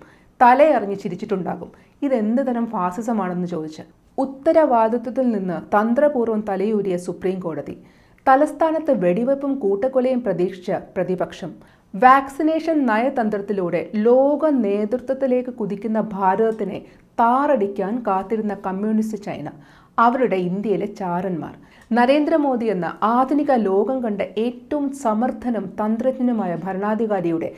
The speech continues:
മാസ്റ്റർ സ്ട്രോക്കിൽ വീണത് ഇതുപോലെ അനേകമനേകം പേരും അവരുടെ സ്വപ്ന അജണ്ടകളുമാണ്.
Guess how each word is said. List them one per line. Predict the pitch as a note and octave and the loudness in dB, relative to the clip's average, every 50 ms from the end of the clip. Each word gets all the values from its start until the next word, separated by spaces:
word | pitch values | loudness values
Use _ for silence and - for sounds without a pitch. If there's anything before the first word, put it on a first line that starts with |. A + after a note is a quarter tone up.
| - - - - | -18 -18 -8 -2
മാസ്റ്റർ | G3 G#3 A3 A3+ B3 A#3+ B3 - - D4 D4 | 2 4 4 6 4 2 0 -2 -2 -2 -2
സ്ട്രോക്കിൽ | C#4+ - - B3 G#3+ G#3 - A3 G3+ F3+ | -2 -2 -2 0 0 0 0 -2 0 0
വീണത് | E3+ E3+ E3 E3 E3 D#3+ D#3 - - A#3 | 0 -2 -2 -2 -4 -4 -6 -6 -4 -2
ഇതുപോലെ | A#3+ B3 D#4 E4 E4 D4+ B3+ A#3 G#3+ G3+ G3+ - - | -2 0 0 0 2 2 2 2 2 0 -2 -2 -4
അനേകമനേകം | F#3 F#3 G3+ G#3 A3+ B3 C4 C#4 C#4 C#4 B3 G3+ F#3 F3+ F3+ F#3+ G3 G3+ G#3 G3 | -4 -2 -2 0 0 0 0 0 0 0 -2 -2 -2 -2 -2 -2 -2 -2 -4 -6
പേരും | F#3+ - E3+ E3 E3 E3+ E3+ - - - - - - - | -6 -4 -2 -2 -2 -2 -2 -6 -10 -16 -16 -4 2 4
അവരുടെ | G#3 A3+ A#3 C4+ C#4+ B3+ C4+ | 4 4 4 2 0 2 2
സ്വപ്ന | C4 C4+ - G#3 F#3 F3+ - - A#3+ A#3+ | 0 0 0 -4 -4 -4 -2 -2 -2 -2
അജണ്ടകളുമാണ്. | - - F3+ F3 E3 F#3+ F#3 F#3 F#3+ F#3 G3+ F3 D#3+ D3+ C3+ - - - - - | -2 -2 -4 -4 -4 -4 -4 -2 -2 -2 -2 -4 -6 -6 -8 -12 -14 -18 -20 -20